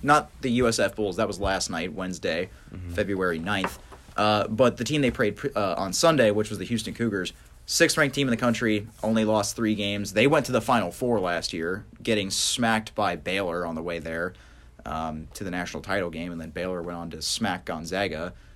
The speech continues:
Speaker 1: Um,
Speaker 2: Baylor looked
Speaker 1: after Gonzaga and U C L A had an insane Final Four game.
Speaker 2: I mean,
Speaker 1: That
Speaker 2: what,
Speaker 1: was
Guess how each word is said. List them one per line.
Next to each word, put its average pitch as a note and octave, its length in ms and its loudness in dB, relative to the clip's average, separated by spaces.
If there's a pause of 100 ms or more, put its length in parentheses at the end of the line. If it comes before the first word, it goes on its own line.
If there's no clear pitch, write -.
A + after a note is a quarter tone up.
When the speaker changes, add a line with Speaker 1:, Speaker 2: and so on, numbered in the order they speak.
(640)
Speaker 1:
Um, F2 80 -4
Speaker 2:
Baylor F2+ 280 -2
looked E2 200 -4
Speaker 1:
after C#3 260 6
Gonzaga B2 500 6
and A2+ 100 6
U A#2 80 6
C A2+ 140 2
L G2+ 120 2
A A2 80 4
had G2+ 160 0
an F#2 100 -4
insane G2 640 0
Final F2 300 -4
Four F2+ 240 -4
game. D#2+ 200 -6
Speaker 2:
I - 40 4
mean, G#2+ 120 4
Speaker 1:
That G#2 60 8
Speaker 2:
what, G#2+ 80 6
Speaker 1:
was G#2+ 220 -2